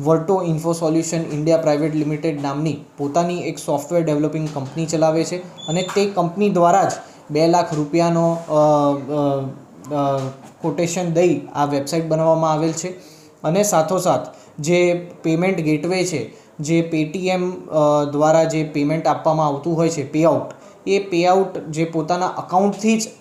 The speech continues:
આમાં કરવામાં આવેલ હતું, તેવી હકીકત પણ સામે આવેલ છે. અત્યારે પ્રિલિમિનરી પૂછપરછ કરતાં તેરસો જેટલા ઇન્વેસ્ટરોના આમાં નાણાં ડૂબ્યા હોય તેવું પ્રાથમિક દર્શ-, દ્રષ્ટિએ જાણવા મળે છે.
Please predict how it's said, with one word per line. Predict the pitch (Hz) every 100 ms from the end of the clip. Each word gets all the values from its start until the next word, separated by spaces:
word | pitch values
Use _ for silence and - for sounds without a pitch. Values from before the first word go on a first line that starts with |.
| -
આમાં | 160 170 165
કરવામાં | 151 160 165 165 139
આવેલ | 147 185 170
હતું, | 151 127 - - -
તેવી | 151 175 165
હકીકત | 147 175 175 170
પણ | 180 170
સામે | 175 156 165
આવેલ | 156 165 170
છે. | 170 185 - - - -
અત્યારે | 156 151 202 196 196
પ્રિલિમિનરી | 165 160 185 185 180 185
પૂછપરછ | 160 156 - 175 175 -
કરતાં | 156 156 151 - - - -
તેરસો | 160 160 160 196
જેટલા | 180 160 170 175
ઇન્વેસ્ટરોના | 156 147 160 160 170 165 170 160
આમાં | 151 156 160
નાણાં | 151 139 151 151
ડૂબ્યા | 135 151 160
હોય | 160 160
તેવું | 160 151 147
પ્રાથમિક | 139 123 147 151
દર્શ-, | 147 143 - -
દ્રષ્ટિએ | 139 139 - 156
જાણવા | 147 143 139 147
મળે | 131 131
છે. | 143